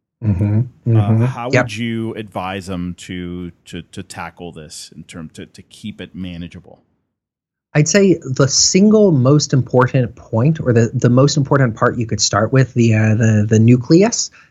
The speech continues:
Speaker 1: is defining those questions you'd want to ask a prospect on a phone call, just because that is where I think a lot of people not waste time, but can get, can get distracted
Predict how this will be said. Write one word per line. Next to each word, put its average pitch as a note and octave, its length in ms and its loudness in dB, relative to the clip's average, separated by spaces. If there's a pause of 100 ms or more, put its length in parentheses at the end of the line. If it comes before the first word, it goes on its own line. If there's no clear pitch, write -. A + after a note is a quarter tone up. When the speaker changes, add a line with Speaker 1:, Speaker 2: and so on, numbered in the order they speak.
(140)
Speaker 1:
is D#3 360 6
defining E3 680 0
those C#3 320 0
questions A#2 640 -6
you'd G#2+ 100 -4
want G#2+ 240 -4
to - 180 -10
ask G#2 280 -6
a G#2 60 -4
prospect G#2 580 -4
on F#2+ 100 -2
a F#2 80 -4
phone F#2 280 -6
call, D#3 380 0 (460)
just F3 340 0
because C#3+ 640 2 (420)
that C#3+ 600 0 (100)
is B2 220 -4
where A#2+ 260 0
I A2+ 120 -2
think A2+ 380 -8 (160)
a A#2+ 120 -4
lot A2+ 280 0
of A2+ 140 -6
people G#2 520 -2 (420)
not B3 220 2
waste C3+ 340 0
time, B2+ 240 0
but A#2 140 -4
can C#3 120 -4
get, B2 400 -6 (160)
can D#3 140 0
get C#3+ 180 2
distracted C3+ 640 -2